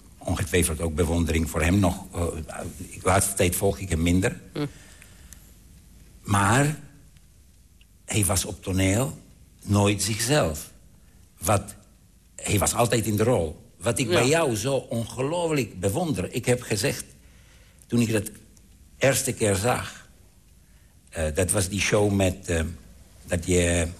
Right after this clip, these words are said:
Speaker 1: komt uit de douche en, eh,
Speaker 2: Ja.
Speaker 1: je hebt je borsten in de, in de hand en een handdoek om je, eh, heupen.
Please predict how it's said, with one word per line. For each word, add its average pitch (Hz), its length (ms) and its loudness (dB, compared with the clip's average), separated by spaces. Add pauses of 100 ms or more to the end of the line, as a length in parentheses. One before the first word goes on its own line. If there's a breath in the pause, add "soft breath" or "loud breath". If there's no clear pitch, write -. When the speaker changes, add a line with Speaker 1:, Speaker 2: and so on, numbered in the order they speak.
Speaker 1:
komt 98 460 0
uit 92 200 2
de 80 80 -6
douche 120 400 0 (840 soft breath)
en, 85 320 -2
eh, 85 100 2
Speaker 2:
Ja. 156 240 4
Speaker 1:
je 92 140 2
hebt 87 140 0
je 87 100 2
borsten 107 540 0
in 104 200 2
de, 98 400 2
in 101 120 -2
de 98 100 2
hand 110 480 -2
en 87 160 -4
een 80 100 -8
handdoek 107 600 0
om 98 200 4
je, 85 160 2
eh, 73 540 -8
heupen. 107 480 0